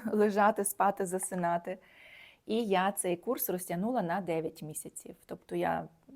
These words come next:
всю цю дозу прийняла, але в іншому часовому полі. Між іншим, після цього курсу, вже коли пройшло навіть декілька місяців, я помітила, що,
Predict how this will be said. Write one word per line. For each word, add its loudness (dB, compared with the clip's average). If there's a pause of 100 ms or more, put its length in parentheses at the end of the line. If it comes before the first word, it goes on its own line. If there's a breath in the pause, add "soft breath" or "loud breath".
всю -4
цю -4
дозу 4
прийняла, -2
але 0
в -8 (200)
іншому -8 (380)
часовому 0 (760)
полі. 0 (2000 loud breath)
Між 6
іншим, 0
після 0
цього 0
курсу, -2
вже 0
коли 0
пройшло -6
навіть -4
декілька -4
місяців, -4
я 4
помітила, -2
що, 0